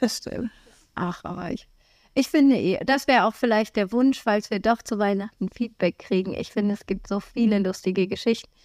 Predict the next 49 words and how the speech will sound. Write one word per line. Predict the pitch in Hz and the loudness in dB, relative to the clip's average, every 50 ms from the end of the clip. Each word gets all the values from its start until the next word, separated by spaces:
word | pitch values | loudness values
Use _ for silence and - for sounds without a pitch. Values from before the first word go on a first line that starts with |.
| _ _ _ _ - | _ _ _ _ 2
Bei | 233 233 | 4 6
mir | 240 262 294 285 | 6 6 4 2
ist | 269 - - | 0 0 0
ein | 262 247 | 0 2
bisschen | 254 285 - - 254 233 226 | 2 0 -2 0 0 0 0
schade, | - - - 190 226 240 254 277 320 370 - _ _ _ _ _ _ _ _ _ | 0 0 0 2 2 2 2 2 0 0 -4 _ _ _ _ _ _ _ _ _
ich | - 226 - - - _ | -6 -6 -6 -6 -12 _
weiß | - 190 - 226 226 247 262 - - | -4 2 4 4 4 4 2 0 0
sehr, | 226 240 240 247 220 | 2 4 4 4 4
sehr | 226 214 - | 2 2 2
oft | - 175 196 - - - | 0 -4 -6 -8 -8 -6
Geschichten. | - 269 - - 262 269 - - - - 302 302 320 339 311 - | -6 -4 -2 -2 -2 -2 -4 -8 -10 -8 -6 -4 -4 -6 -6 -2
Wenn | 262 226 233 247 | 2 4 4 4
ich | 247 233 - | 4 2 0
sie | - 226 196 | 0 2 2
aber | 185 180 190 | 2 2 0
erzählt | 156 170 - - - 285 294 339 330 - | -2 -2 -4 -4 -2 0 0 0 0 -2
habe, | - 151 156 175 180 202 233 | -2 -2 0 0 0 -2 -2
habe | 233 202 220 | -2 -4 -6
ich | 208 - | -6 -4
gemerkt, | - 202 196 190 180 190 - | -2 0 0 0 -2 -4 -6
vergesse | - - 160 - - 220 - - 175 | -6 -6 -4 -4 -4 -4 -4 -6 -8
ich | 170 - | -10 -8
die. | - - - 160 - | -8 -8 -6 -6 -6
Ich | - - - | -6 -4 -2
erinnere | 170 90 - 233 247 233 214 | -2 0 2 2 2 2 2
mich | 185 175 170 - | 0 -2 -4 -4
dann | - 180 175 170 | -4 -4 -2 -2
nicht | 170 185 - - | -4 -6 -6 -6
mehr | 175 165 165 | -4 -4 -4
so | 165 180 | -4 -4
gut | 180 190 190 180 - | -6 -6 -6 -4 -2
daran, | 175 160 - - 170 160 175 175 | -4 -4 -4 -4 -4 -4 -2 -2
was | 165 190 - | -2 -4 -4
ich | - 190 - | -6 -8 -6
schon | - 190 180 | -4 -4 -4
erzählt | 170 - - - - - 247 247 233 226 | -4 -6 -8 -6 -2 0 2 2 2 0
habe. | - 190 175 175 190 202 | 0 0 0 2 0 0
Und | 196 196 196 | -2 -2 -2
es | 196 196 - | -4 -8 -14
ist | - - - - | -16 -16 -14 -8
eher, | - - 254 269 254 233 226 233 | -2 0 2 4 4 6 4 4
dass | 220 220 220 - | 4 2 0 0
dann | - 208 208 208 | 0 0 2 2
mal | 202 202 196 196 185 | 2 2 2 0 0
irgendwer | - 233 233 240 - 214 214 208 | 0 0 0 2 2 0 0 0
zu | - 240 | 2 2
mir | 233 220 214 | 2 4 2
sagt, | 202 208 202 208 214 - | 2 2 0 0 -2 -4